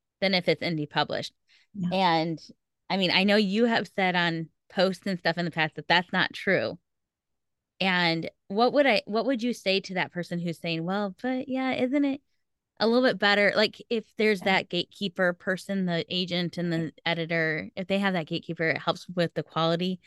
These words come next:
Speaker 1: What would you say to that person?
Speaker 2: I would say that it's okay to let the reader be the gatekeeper.
Speaker 1: Ooh.
Speaker 2: And if the book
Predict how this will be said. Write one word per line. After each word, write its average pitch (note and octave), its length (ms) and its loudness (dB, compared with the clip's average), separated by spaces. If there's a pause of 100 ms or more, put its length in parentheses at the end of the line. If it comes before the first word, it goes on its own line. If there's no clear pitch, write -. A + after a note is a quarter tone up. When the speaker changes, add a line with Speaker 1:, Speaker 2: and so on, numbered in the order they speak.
(280)
Speaker 1:
What A3+ 120 6
would C4+ 160 8
you A#3 60 6
say F3 180 4
to D3+ 120 2
that B2+ 160 -2
person? - 380 -6 (1040)
Speaker 2:
I A3+ 420 8
would C4 220 8
say F#3 800 8 (300)
that E3 180 4
it's D#3 140 0
okay F3 600 6
to F3+ 120 2
let E3 220 4
the D#3+ 100 0
reader D#3+ 440 -2
be D3+ 140 -6
the D3+ 100 -6
gatekeeper. - 760 -4 (920)
Speaker 1:
Ooh. G#3+ 520 0
Speaker 2:
And E3+ 560 2 (1300)
if F#3 260 2
the F#3+ 80 6
book F3 480 6